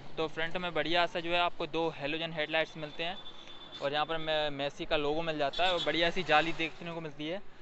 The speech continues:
जो कि पूरी कवर है जाली, जो कि, हम्म, यहाँ पर आपको रेडिएटर के through इंजन तक अच्छी ठंडी हवा पहुँचाने के लिए बढ़िया है।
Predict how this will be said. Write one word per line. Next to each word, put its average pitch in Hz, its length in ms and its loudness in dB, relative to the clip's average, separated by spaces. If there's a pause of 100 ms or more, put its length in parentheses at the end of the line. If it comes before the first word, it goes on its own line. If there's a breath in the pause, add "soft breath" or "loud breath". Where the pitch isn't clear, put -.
(300 loud breath)
जो 151 60 -4
कि 160 100 -10
पूरी 160 280 0
कवर 156 280 6
है 165 60 4
जाली, 156 340 6 (380)
जो 151 80 -4
कि, 160 440 2 (100)
हम्म, 147 440 -8
यहाँ 143 220 0
पर 151 160 2
आपको 147 220 4
रेडिएटर 147 460 2
के 170 160 0
through 160 220 0
इंजन 151 180 0
तक 156 180 6
अच्छी 151 240 2
ठंडी 147 280 -2
हवा 147 140 4
पहुँचाने 143 460 4
के 147 80 2
लिए 143 160 2
बढ़िया 143 280 2
है। 143 140 2